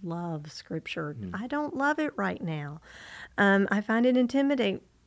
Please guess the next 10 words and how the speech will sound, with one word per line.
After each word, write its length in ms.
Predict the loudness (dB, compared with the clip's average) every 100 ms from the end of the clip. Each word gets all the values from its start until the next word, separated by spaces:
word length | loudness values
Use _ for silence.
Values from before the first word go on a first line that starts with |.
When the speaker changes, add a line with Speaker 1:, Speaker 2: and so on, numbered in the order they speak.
| _ -6
Speaker 1:
H-, 160 | -4 -4
if 160 | -4
you 120 | -4
pray 360 | -6 -6 -4 -4
to 100 | -4
God, 360 | -4 -2 -2 -2
"Help 340 | -4 -6 -4
me 120 | -6
love 380 | -4 -2 -2 -4
scripture 680 | -8 -4 -4 -4 -4 -4